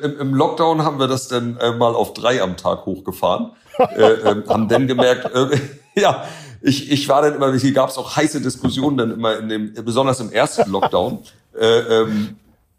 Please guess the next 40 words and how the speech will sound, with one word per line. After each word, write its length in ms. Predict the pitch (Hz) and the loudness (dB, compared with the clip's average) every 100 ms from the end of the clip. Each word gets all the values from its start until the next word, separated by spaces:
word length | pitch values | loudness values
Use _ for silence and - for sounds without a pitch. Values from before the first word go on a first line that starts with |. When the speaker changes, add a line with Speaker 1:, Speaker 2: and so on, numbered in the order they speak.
| _ - | _ -8
Speaker 1:
weil, 720 | - 101 101 101 101 104 101 98 | 0 2 2 0 -2 -6 -6 -4
äh, 60 | |
wir 100 | 107 | -2
natürlich 320 | 101 101 107 104 | -2 -2 -4 -4
dann 160 | 101 | -6
immer 140 | 104 101 | -6 -6
getrackt 400 | 101 110 - 107 | -6 -6 -4 -6
haben, 160 | 92 | -6
wie 80 | 98 | -8
viel 100 | 101 | -10
Umsatz 320 | 95 113 110 | -8 -6 -6
hat 120 | - 113 | -6 -6
der 100 | 107 | -6
Newsletter 420 | 107 104 113 113 | -6 -6 -6 -6
gemacht 360 | 107 113 117 | -6 -6 -8
und 100 | 104 | -10
so 100 | 107 | -6
weiter. 160 | 107 123 | 0 2
Speaker 2:
Ja. 180 | 117 - _ _ - | 2 -2 _ _ -8
Speaker 1:
Und 180 | 101 | -2
dann, 400 | 101 101 98 98 - | -2 -2 -4 -8 -8
äh, 220 | 95 95 | -6 -6
äh, 600 | 95 98 92 - 95 92 | -6 -6 -6 -8 -10 -10
äh, 60 | 92 - _ - | -14 -20 _ -10
haben 300 | 101 101 98 | -6 -4 -2
mir 160 | 98 | -4
meine 340 | 95 98 98 95 | -2 -4 -4 -4
Leute 360 | 101 101 110 | -2 -2 -2
auch 220 | 98 - - | -6 -12 -12
empfohlen 460 | 90 - 110 110 | -12 -4 0 0
und 100 | 95 - | 0 -4
sie 120 | 90 | -8
hatten 220 | - 104 | -8 -10
auch 240 | - - | -12 -12
wirklich, 420 | - 98 - - - | -12 -12 -14 -10 -6
äh, 260 | 98 135 | -2 -2
<laughs> 80 | 92 | -2
nicht 200 | 113 - | -4 -2
ganz 180 | 90 98 | -4 -4
Unrecht, 420 | 120 127 107 | -6 -2 -2